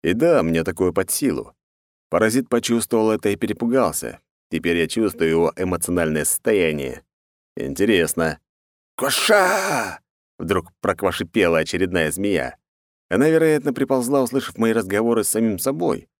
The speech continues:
Но к ней тут же кинулось мое мясо. И каково было удивление твари, когда в нее впились все три ряда зубов жабьей морды.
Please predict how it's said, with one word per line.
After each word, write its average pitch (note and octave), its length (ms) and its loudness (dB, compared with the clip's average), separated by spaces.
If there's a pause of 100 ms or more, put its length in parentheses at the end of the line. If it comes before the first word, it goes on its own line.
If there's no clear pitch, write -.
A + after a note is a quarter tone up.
(380)
Но D#3+ 220 2
к E3+ 100 -20
ней F3 180 2
тут D#3+ 260 2
же D3+ 120 2
кинулось C3+ 440 2
мое A2 260 2
мясо. D2 640 -2 (480)
И E2+ 80 0
каково A2+ 380 2
было A#2 220 2
удивление G#2+ 460 0
твари, G2 440 0
когда D#2+ 280 -2
в E2 40 -2
нее F2 380 0
впились A2+ 520 0
все B2 200 0
три G#2+ 300 0
ряда F#2+ 340 2
зубов F#2+ 380 0
жабьей G2+ 400 0
морды. A2 500 0